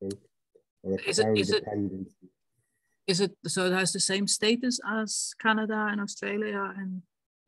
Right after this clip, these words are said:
Speaker 1: No, it has the same status as places like Jersey
Speaker 2: Oh,
Speaker 1: in the
Speaker 2: okay.
Speaker 1: Faroe Islands.
Speaker 2: Okay. And, and, and
Speaker 1: Anyway,
Speaker 2: but
Speaker 1: I, I live in West Cork now. <laughs> For the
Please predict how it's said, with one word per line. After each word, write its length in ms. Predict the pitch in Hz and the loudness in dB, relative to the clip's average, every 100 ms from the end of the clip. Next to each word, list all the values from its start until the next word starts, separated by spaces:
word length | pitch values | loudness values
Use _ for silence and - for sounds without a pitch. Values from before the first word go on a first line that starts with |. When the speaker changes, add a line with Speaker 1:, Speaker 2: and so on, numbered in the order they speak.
| 113 | 2
Speaker 1:
No, 340 | 117 120 113 113 | 6 8 8 6
it 120 | 104 | 4
has 240 | 120 113 | 0 0
the 80 | 117 - | -4 0
same 160 | 117 113 | 2 2
status 800 | - 120 117 117 110 107 98 - | 0 -2 0 2 2 0 -2 0
as 180 | 101 | -2
places 420 | - - 98 110 92 | -2 -4 -2 -2 0
like 180 | 101 - - | -2 -2 2
Jersey 440 | 110 98 87 85 - _ _ _ | 4 4 0 -8 -10 _ _ _
Speaker 2:
Oh, 400 | 196 226 233 214 95 | -2 0 2 0 0
Speaker 1:
in 60 | |
the 60 | 95 | -2
Speaker 2:
okay. 120 | - | -2
Speaker 1:
Faroe 260 | - 98 92 _ 85 | -10 -14 -16 _ -20
Islands. 520 | 82 80 78 69 69 _ _ _ _ - - 226 220 | -18 -16 -16 -16 -20 _ _ _ _ -20 -16 -8 -6
Speaker 2:
Okay. 320 | 214 175 151 _ _ _ - - | -4 -6 -8 _ _ _ -20 0
And, 200 | 202 226 | 4 4
and, 220 | 233 226 226 | 4 2 6
and 80 | - | 10
Speaker 1:
Anyway, 160 | 151 147 | 10 10
Speaker 2:
but 160 | 147 - - | 6 2 -4
Speaker 1:
I, 100 | 139 135 123 127 | 4 4 4 -2
I 20 | 147 151 | 0 2
live 140 | 156 147 | 2 6
in 100 | 143 | 8
West 300 | 143 131 - | 8 6 4
Cork 300 | - 123 101 - | 4 4 4 0
now. 220 | 101 107 110 - | 0 0 0 -4
<laughs> 140 | 113 - | -4 2
For 60 | |
the 340 | 185 170 190 | 4 6 4